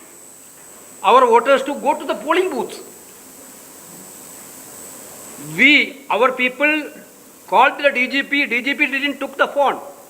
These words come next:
Even though we won Badrinath, I think you are understanding the word which we are using.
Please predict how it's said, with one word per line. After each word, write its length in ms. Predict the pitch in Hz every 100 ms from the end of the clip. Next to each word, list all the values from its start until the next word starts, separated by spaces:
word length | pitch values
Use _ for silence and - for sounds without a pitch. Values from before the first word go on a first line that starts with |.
| - - - - - 294 - - - - - - - - -
Even 280 | 180 202 214
though 220 | 214 214 180
we 220 | 196 226
won 540 | 185 185 214 240 247 - 175
Badrinath, 720 | 185 196 208 202 214 208 185 - - - - - - - - - - - - - -
I 120 | 190
think 220 | 220 220
you 340 | 202 202 220 - - - - - - - - -
are 440 | 190 202 208 196 - - - - -
understanding 720 | 175 196 220 240 220 208 180
the 100 | 175
word 300 | 180 180 214 - - - - - - -
which 180 | 160 175
we 120 | 196 196
are 100 | 180
using. 340 | 170 151 139